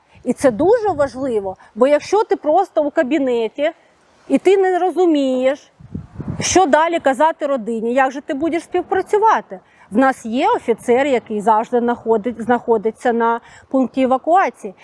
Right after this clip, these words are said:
Він завжди, кожного дня з п'ятої ранку там знаходиться. І неважливо, є в нас полеглих, нема полеглих, штурмуємо ми, не штурмуємо. Це його робота, і він її виконує у зоні виконання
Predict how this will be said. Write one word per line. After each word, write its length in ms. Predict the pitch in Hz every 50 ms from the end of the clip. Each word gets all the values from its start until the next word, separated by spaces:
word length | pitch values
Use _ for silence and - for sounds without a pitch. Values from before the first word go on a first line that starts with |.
| - - -
Він 220 | 208 247 254 254
завжди, 500 | 190 226 294 339 403 370 302 214 190 233
кожного 540 | - - 269 262 254 226 269 269 254 285 285
дня 280 | 247 311 370 370 320 254
з 80 | -
п'ятої 480 | - - 254 254 254 - 294 285 294 330
ранку 380 | 381 403 392 302 262 - 233
там 200 | 208 226 214 214
знаходиться. 760 | 202 214 269 - - 339 330 254 190 185 175 - - 196 180 - - - - - - -
І 100 | - 262
неважливо, 840 | 269 277 285 269 302 311 262 302 349 415 415 392 320 226 208 190 - - - -
є 380 | - 185 202 269 302 349 359 349
в 40 |
нас 200 | 330 311 294 -
полеглих, 720 | - - 262 254 254 247 240 240 240 208 220 202 214 220 214
нема 560 | 247 294 359 392 302 247 233 262 294 311 302 294 -
полеглих, 560 | 269 247 247 240 240 233 240 214 226 220 220 - - - - -
штурмуємо 1040 | - - - - 392 392 349 285 277 302 330 339 339 320 294 277 254 247 240 240
ми, 180 | 233 233 226 226
не 160 | 247 285 349
штурмуємо. 480 | 330 - 359 339 294 262 254 240 - - _ _ _ _ _
Це 400 | - - 262 285 330 415 453 -
його 400 | 277 - 240 240 214 254 226 220
робота, 460 | 196 196 185 208 220 302 - - - - -
і 120 | 254 240
він 340 | 202 233 247 294 349 349 302
її 340 | 233 214 202 202 220 240 220
виконує 560 | 202 214 - - 226 220 247 277 285 294 285
у 160 | - 214 240
зоні 320 | 196 233 240 233 233 220 202
виконання 600 | 214 202 - 226 208 226 262 285 302 294 277